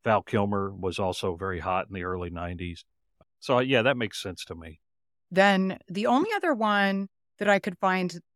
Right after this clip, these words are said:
Speaker 2: who they considered, uh, Steven slash Bull, his nickname. I don't know if we talked about the fact that his nickname in the movie is Bull.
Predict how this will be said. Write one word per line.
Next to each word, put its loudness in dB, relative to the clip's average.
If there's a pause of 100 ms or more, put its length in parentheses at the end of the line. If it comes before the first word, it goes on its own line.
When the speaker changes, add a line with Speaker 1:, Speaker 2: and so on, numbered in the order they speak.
(140)
Speaker 2:
who 0
they 0
considered, -2
uh, -8 (140)
Steven -4 (220)
slash -2
Bull, -2
his -10
nickname. -4
I -8
don't -4
know -4
if -12
we -6
talked -8
about -6
the -12
fact -8
that -10
his -10
nickname -8
in -8
the -8
movie -10
is -12
Bull. -8